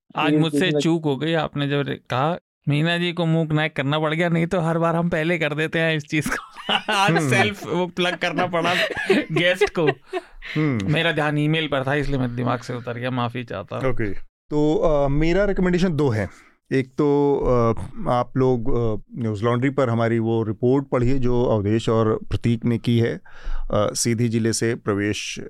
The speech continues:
Speaker 3: शुक्ला की रिपोर्ट, आदिवासी युवक के ऊपर पेशाब करने वाली जो घटना है उसके बारे में, उसका पूरा कच्चा चिट्ठा है। और एक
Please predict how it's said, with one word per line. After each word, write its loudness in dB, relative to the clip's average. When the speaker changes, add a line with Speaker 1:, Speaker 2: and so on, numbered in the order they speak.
Speaker 3:
शुक्ला 0
की -2
रिपोर्ट, -2
आदिवासी 0
युवक 0
के 0
ऊपर -2
पेशाब -2
करने -2
वाली 0
जो 0
घटना -2
है 0
उसके -4
बारे 0
में, -2
उसका -6
पूरा -2
कच्चा -6
चिट्ठा -8
है। -6
और -2
एक 0